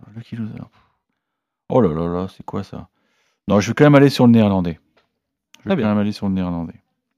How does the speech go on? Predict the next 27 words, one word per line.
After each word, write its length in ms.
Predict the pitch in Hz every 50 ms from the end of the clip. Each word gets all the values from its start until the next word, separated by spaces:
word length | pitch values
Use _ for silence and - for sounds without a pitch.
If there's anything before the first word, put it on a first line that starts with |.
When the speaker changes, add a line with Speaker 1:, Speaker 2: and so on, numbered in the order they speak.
| _ _ _ _ _ _ _ _ _
Speaker 1:
Parce 160 | 92 90 -
que, 120 | - -
euh, 580 | 101 98 98 95 92 92 98 95 92 92 92 90 - _ _ _ _ _ _ _ _ _
mais 260 | - 101 95 95 101 104
d'un 100 | 110 110
autre 120 | 107 -
côté, 400 | - - - - 135 135 135 127
euh, 160 | 113 107 104
je 60 | 101
trouve, 280 | - - 131 139 139 - _ 113
euh, 440 | 107 107 104 101 101 98 98 101 98
s'il 420 | 95 - - - - - - 110
retrouve 300 | - - _ - 120 113
les 100 | 110 107
sensations 520 | - - 107 - - 101 101 - 110 110 107
d'il 80 | 104
y 40 | 104
a 40 | 101
deux 220 | 98 101 98 104
ans, 400 | 117 127 135 131 127 123 113 101
euh, 40 | 98 - - - - _ _ _ _
il 80 | -
sert 180 | - - 104 -
très 180 | - - -
bien, 300 | 110 117 131 135 147 151
donc, 320 | 139 113 107 104 - - -
euh, 680 | 101 95 95 95 95 95 92 92 92 92 90 90 92